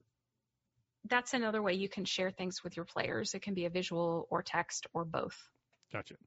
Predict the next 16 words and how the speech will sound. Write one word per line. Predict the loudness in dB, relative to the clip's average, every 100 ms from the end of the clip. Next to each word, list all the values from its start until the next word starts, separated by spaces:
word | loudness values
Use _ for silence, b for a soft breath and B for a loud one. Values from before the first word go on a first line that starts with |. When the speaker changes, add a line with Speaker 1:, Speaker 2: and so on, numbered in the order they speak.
| 2
Speaker 2:
And | 4
again, | 6 6
you | 8
can | 8 6
share | 6 6
that | 2 0
to | 0
just | 0 0
certain | -2 0 -2
players, | -2 2 2 2 2
like | 0 -2
if | -4
it's | -6 -8
a |
secret | -4 0 2
note | 6 6 6 2